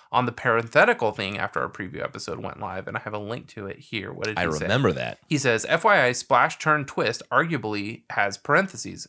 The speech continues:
Speaker 1: sometimes st-, styled as splash, comma, turn, ampersand, twist, but I think the parentheses styling is the proper one." And I think he's right. But I've seen it, and this could be my weird metadata. I have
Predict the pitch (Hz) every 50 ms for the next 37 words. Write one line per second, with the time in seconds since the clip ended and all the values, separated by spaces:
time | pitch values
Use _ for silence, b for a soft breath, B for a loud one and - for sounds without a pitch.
0 | _ - - 165 202 254 240 220 151 110 110 107 - - - - - 127 117 -
1 | - - - - 110 101 98 95 117 120 - - 110 98 95 101 - b b b
2 | b b b - - - - - 131 127 110 107 113 110 - - - - - 127
3 | 113 107 107 98 - - - - - 156 156 147 135 120 117 117 - - - 127
4 | 127 - - 123 - - 117 107 104 104 101 - - 226 214 - 104 120 - -
5 | - b b b b b b b - 135 117 110 110 - 175 170 - 147 - -
6 | 127 117 113 - 120 - - 123 120 - - 107 104 107 107 107 110 107 - -
7 | 120 113 104 104 117 120 - - 170 170 156 - 101 110 - - - - - -
8 | 170 196 208 208 - 294 - - - 170 131 - - 113 113 127 95 76 - -
9 | b b b b b b - 143 143 180 233 233 - - 165 143 131 123 120 120
10 | 123 - _ _ - 143 139 131 123 120 143 170 165 - - 156 147 123 135 127
11 | 123 120 117 113 120 123 123 117 113 117 117 113 110 110 117 113 107 101 107 113
12 | 107 117 117 131 143 147 - - 127 143 143 110